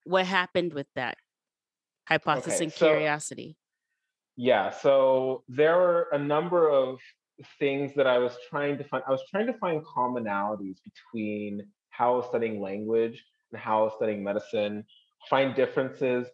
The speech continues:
Speaker 2: what was working here that I could apply there that would make my life easier, right? So, so one of the things that I realized is that the reason why people may not feel motivated to do something is not because they're not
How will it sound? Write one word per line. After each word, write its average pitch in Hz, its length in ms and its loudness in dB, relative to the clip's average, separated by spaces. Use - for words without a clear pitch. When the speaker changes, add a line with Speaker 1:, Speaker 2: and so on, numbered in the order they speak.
Speaker 2:
what 123 200 0
was - 160 -2
working 123 400 -2
here 123 400 2
that 107 140 2
I 107 60 2
could 107 140 -6
apply 101 440 -4
there 98 540 2
that 104 80 -2
would 101 160 0
make 101 180 -6
my 101 100 -10
life 90 280 -10
easier, - 360 -20
right? 107 240 0
So, 131 600 2
so 190 120 -4
one 175 220 0
of 190 100 0
the 185 80 -2
things 165 280 -4
that 143 100 0
I 123 80 2
realized 123 600 0
is 117 100 -14
that 123 200 2
the 117 80 -12
reason 139 300 -8
why 127 240 -4
people 135 560 -2
may 123 200 -2
not 123 300 -2
feel 135 240 0
motivated 110 920 -4
to 107 100 -16
do 160 200 -4
something 85 640 -10
is 120 220 0
not 131 380 -2
because 151 440 -6
they're 110 160 -2
not 101 200 -4